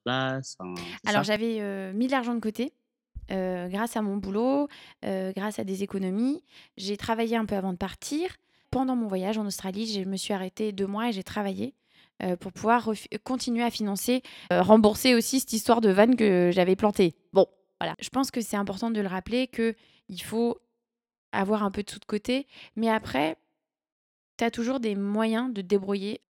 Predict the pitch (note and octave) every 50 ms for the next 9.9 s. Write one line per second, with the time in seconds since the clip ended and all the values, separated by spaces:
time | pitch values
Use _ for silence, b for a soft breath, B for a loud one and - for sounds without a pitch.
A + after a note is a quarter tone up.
0 | _ _ _ _ _ _ _ - G3+ G#3 G3+ G#3+ G#3+ G#3+ G#3 F#3+ F3 F3+ G3+ G#3+
1 | B3+ B3+ B B B B B - G#3 G#3 G3 G3+ G3 F#3 - C4+ C#4 C#4 - -
2 | A#3+ A3 A3 G#3 G3+ G3+ - - G3+ G3 F#3 F3 F3 G3 G#3+ B3 b b b b
3 | - G3 F3+ F3+ F3+ F3+ F3 F#3 F3+ F3 E3+ - G#3+ A3 A#3+ A#3+ A#3+ G#3+ - F#3+
4 | F#3 - F#3+ F#3+ F#3 F#3+ G3 G3+ G#3 F#3+ F3+ F3 B B B B B B - F#3
5 | F#3+ F3+ F#3 G#3 A3 G#3+ G3 F#3 F3 F3 F3+ F3 F3 F3 F#3 F3+ F3+ E3+ F#3 E3+
6 | F3+ F3 F#3 F3+ - - F3 D#3+ E3+ F3+ G#3 A3 A3 A3 A3+ A3 F#3+ B B B
7 | B B B - - G#3 F#3+ - G3+ F#3+ F3+ - - - - - G#3 F#3 F#3+ F#3
8 | F#3 - - F#3 - - - G3+ G#3 A#3+ B3 A#3 B B B B - G#3 G#3+ G#3+
9 | B3+ B3 - A#3 G3+ G3 G3 - - G#3 - - - B3 C4 C#4 A#3 G3